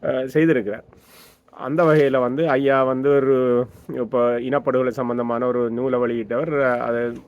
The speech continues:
நிறைய, ஆம், மக்கள் எல்லாம் பங்கு பெற்றிருந்தவர். நானும் போயிருந்தேன். நம்ம அவர், அவருடைய அழைப்பின் பேர்ல பல உதவிகள் அவருக்கு செய்திருந்தேன். அப்படித்தான் நான்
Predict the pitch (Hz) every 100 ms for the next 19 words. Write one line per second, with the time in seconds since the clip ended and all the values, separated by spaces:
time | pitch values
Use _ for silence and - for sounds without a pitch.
0 | _ _ 131 131 131 127 123 - - _
1 | _ - 123 123 120 117 117 120 117 117
2 | 117 123 120 127 120 123 120 131 127 123
3 | 117 117 113 147 156 139 139 131 127 120
4 | 117 139 160 139 127 120 123 117 117 117
5 | 117 123 117 117 117 120 117 117 117 123
6 | 120 117 127 135 123 123 127 127 123 120
7 | 123 123 139 131 104 104 - - - -
8 | - - 110 147 151 - 180 147 190 214
9 | 170 156 147 135